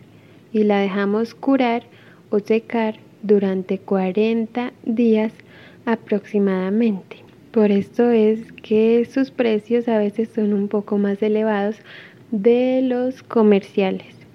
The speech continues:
Y la saponificación en caliente es cuando se cocina la masa del jabón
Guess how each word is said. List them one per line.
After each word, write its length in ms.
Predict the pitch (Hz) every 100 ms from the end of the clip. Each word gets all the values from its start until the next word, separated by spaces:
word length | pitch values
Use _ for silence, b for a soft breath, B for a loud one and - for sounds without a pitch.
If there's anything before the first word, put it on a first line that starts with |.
| -
Y 760 | 247 240 240 240 233 233 233 233
la 160 | 226
saponificación 1160 | 214 202 - 208 202 202 208 247 247 - 247 240
en 80 | 254
caliente 640 | 269 247 214 202 214 233 233 - - - - - -
es 260 | 233 233 -
cuando 500 | - 269 262 254 247
se 220 | 233 214
cocina 520 | - 196 190 190 196
la 160 | 220 247
masa 340 | 247 208 214
del 180 | 220 226
jabón 420 | 262 254 240 233